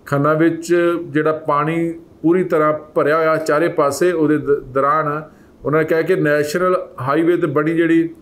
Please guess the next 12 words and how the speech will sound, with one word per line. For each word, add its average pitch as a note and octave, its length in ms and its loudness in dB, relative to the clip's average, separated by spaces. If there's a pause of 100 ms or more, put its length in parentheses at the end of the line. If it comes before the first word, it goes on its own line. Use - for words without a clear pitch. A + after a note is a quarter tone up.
(420)
Lab D3+ 440 2
ਦੀ F3+ 180 2
ਜਿਹੜੀ E3+ 460 0 (140)
ਪੁਲੀ F3 280 2
ਆ D#3 100 4
ਉਹ E3+ 260 0
ਵੀ E3 160 4
ਢਹਿ D3 280 0
ਢੇਰੀ D3 260 2
ਹੋ C#3 180 2
ਚੁੱਕੀ D#3+ 320 0
ਆ D3 180 0